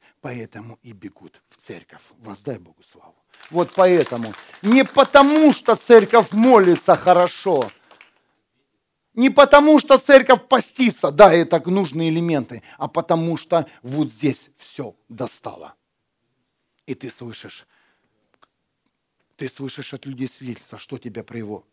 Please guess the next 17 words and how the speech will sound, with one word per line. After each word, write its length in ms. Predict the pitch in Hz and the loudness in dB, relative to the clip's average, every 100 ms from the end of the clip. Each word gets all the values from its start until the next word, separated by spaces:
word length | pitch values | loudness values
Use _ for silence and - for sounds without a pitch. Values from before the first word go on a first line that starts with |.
| - | -20
«Я 200 | 117 101 | -20 -20
больше 460 | 95 104 101 - | -20 -20 -20 -20
не 120 | 101 | -20
могу, 440 | 98 98 92 95 92 _ _ | -20 -20 -20 -20 _ _ _
я 180 | 117 95 | -20 -20
больше 420 | 92 95 95 - | -20 -20 -20 -20
не 140 | 101 | -20
могу». 340 | 95 95 101 98 _ _ | -20 -20 -20 -20 _ _
И 100 | 113 | -20
люди, 480 | 110 107 95 104 98 _ _ _ _ _ _ _ _ | -18 -20 -20 -20 -20 _ _ _ _ _ _ _ _
знаете, 420 | - 127 160 156 117 | -18 -10 -10 -10 -14
как 220 | 117 - | -16 -18
выбираются 420 | 110 120 107 - | -14 -10 -10 -12
из 80 | - | -20
проблем? 460 | - 113 110 95 - | -16 -14 -12 -14 -12
Многие 540 | 127 139 123 101 110 | -10 -8 -10 -12 -16
люди, 440 | 110 110 85 87 | -14 -16 -18 -20